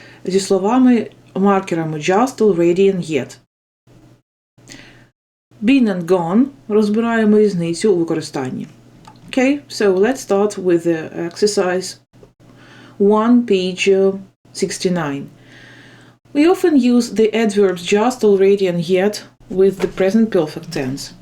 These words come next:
Ми часто використовуємо прислівники just, тільки що,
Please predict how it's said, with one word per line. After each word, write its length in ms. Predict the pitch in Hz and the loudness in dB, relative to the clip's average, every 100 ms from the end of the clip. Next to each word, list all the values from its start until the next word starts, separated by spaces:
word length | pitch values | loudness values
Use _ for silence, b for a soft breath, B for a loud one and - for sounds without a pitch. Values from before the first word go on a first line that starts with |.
| - | -2
Ми 100 | 220 | 0
часто 320 | 220 294 294 | 0 -2 -2
використовуємо 680 | 190 202 202 - 208 185 180 | -2 -2 -4 0 2 2 0
прислівники 760 | 185 226 - 202 185 202 262 269 - | -4 -4 -2 -2 0 -2 -2 -2 -6
just, 400 | 196 226 185 196 - - | -4 0 0 -2 -8 -14
тільки 340 | - 220 202 214 | -4 -2 -2 -6
що, 320 | - 247 | -4 -4